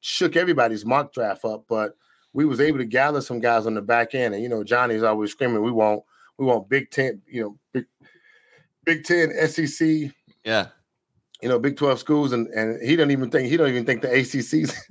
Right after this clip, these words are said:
Speaker 1: <laughs> a, a big
Speaker 2: <laughs>
Speaker 1: school. So, look, a big conference. But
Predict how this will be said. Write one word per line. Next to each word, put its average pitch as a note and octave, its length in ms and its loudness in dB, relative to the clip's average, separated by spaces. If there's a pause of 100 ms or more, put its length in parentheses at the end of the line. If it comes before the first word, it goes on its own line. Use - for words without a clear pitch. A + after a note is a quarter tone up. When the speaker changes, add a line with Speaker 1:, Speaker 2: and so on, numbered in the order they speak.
Speaker 1:
<laughs> - 80 -14
a, A2 160 -4 (240)
a A#2 100 -2
big B2+ 300 -2
Speaker 2:
<laughs> C#3 40 -4
Speaker 1:
school. B2+ 320 -4
So, A2+ 380 -6 (340)
look, C#3 320 0
a A2 60 -2
big B2+ 220 0
conference. A2+ 420 0
But A2 320 0